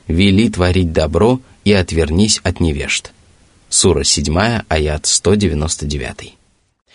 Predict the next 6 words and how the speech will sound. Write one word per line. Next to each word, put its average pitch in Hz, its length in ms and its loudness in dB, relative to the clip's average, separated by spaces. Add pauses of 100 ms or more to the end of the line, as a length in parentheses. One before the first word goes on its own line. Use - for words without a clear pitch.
(260)
«По 90 120 2
милости 92 540 2
Аллаха 80 600 0 (320)
ты 92 100 2
был 87 240 4
мягок 85 560 -2